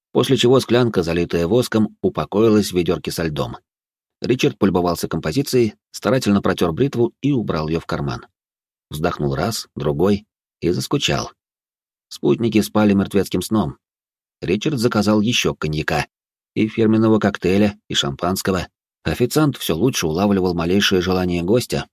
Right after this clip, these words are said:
растворяясь в воздухе и материализуясь в зависимости от онных. Гроза неторопливо приближалась. «Что ж, раз ничего интересного более не произойдёт, надо отправляться. Кажется, я даже готов подняться на борт дирижабля.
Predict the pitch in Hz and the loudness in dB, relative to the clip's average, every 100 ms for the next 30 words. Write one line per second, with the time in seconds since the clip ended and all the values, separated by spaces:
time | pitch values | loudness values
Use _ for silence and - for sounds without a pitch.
0 | _ - - 73 80 80 80 98 92 90 | _ -12 -8 -4 -4 -4 0 0 0 -2
1 | 78 73 76 80 82 82 101 101 85 - | -2 -4 -4 -2 -2 0 2 2 0 -10
2 | _ _ 80 90 82 80 78 - - - | _ _ -2 0 0 -2 -2 -2 -2 -6
3 | - 69 58 - - _ _ _ _ _ | -8 -6 -6 -10 -16 _ _ _ _ _
4 | - 147 156 76 117 160 160 135 127 107 | -6 -2 -2 0 2 2 2 2 2 4
5 | 110 104 95 101 87 69 - - - _ | 4 2 2 2 2 -2 -6 -8 -12 _
6 | _ _ _ _ - - 151 110 - - | _ _ _ _ -10 2 4 4 2 0
7 | - 139 151 131 135 123 127 123 117 120 | -2 0 2 2 0 2 4 4 4 4
8 | 117 104 110 107 104 107 104 101 101 101 | 4 4 4 4 4 4 4 4 4 2
9 | 98 98 117 185 190 - 202 151 160 156 | 2 2 2 2 0 -4 -4 -2 0 0
10 | 151 - 147 123 110 107 113 107 101 _ | 0 0 0 2 2 0 0 0 -2 _
11 | _ _ - - 135 131 143 139 139 131 | _ _ -6 -4 -4 -2 0 2 4 4
12 | 127 131 123 131 - 131 123 127 117 127 | 4 2 4 2 4 2 4 2 2 2
13 | 117 120 107 123 113 101 85 82 | 4 2 4 2 2 0 -2 -6